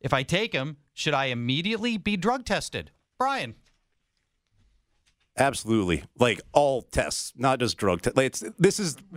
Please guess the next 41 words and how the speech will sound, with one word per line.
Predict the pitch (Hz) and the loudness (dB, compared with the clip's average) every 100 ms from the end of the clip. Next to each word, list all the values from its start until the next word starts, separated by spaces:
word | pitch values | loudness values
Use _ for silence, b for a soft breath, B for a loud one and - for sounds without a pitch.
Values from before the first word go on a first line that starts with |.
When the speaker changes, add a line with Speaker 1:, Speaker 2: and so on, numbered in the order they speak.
| - 131 | -14 0
Speaker 2:
one | 151 220 | 6 6
of | 196 | 6
the | |
worst | 156 170 165 - | 4 4 2 2
Speaker 1:
Full | - 214 233 | 4 4 4
Speaker 2:
pick- | 196 | 0
Speaker 1:
mental | 196 190 185 | -2 -2 -4
capacity | 180 165 165 170 196 180 | 0 0 0 -2 0 0
Speaker 2:
This | 196 | 2
is | 240 190 | 2 0
one | 196 202 | 4 4
of | 185 139 | 4 2
the | 165 | 4
wor-, | 165 | 4
Speaker 1:
test | 170 - | 4 0
right | 170 170 | 2 2
Speaker 2:
the, | |
Speaker 1:
here. | 170 190 | 2 0
Speaker 2:
the | 139 | 2
wor-, | 156 170 214 | 4 4 4
worst | 170 160 - | 2 2 2
picks | 156 143 - | 2 2 -2
you | 156 | -4
can | 139 131 | 2 4
make. | 127 123 - - | 4 2 0 2
Um, | 120 113 117 117 _ _ - | 4 4 0 -4 _ _ -6
Watson | 127 151 175 - 196 175 - _ _ _ _ _ - | 4 4 4 2 2 2 0 _ _ _ _ _ -10
is | - 147 | -4 2
going | - 151 147 | 4 4 4
off | 135 | 2
the | 135 | 2
board | 117 131 | 2 4
at | 117 - - | 2 -2 -4
Q | - 175 | 4 4
B | 165 147 | 6 4
nine | 131 127 123 | 4 4 4
at | 107 | 2
this | 107 - | 0 0
point, | - 107 101 - | 2 4 4 4
and | 117 | 2
it, | - | 2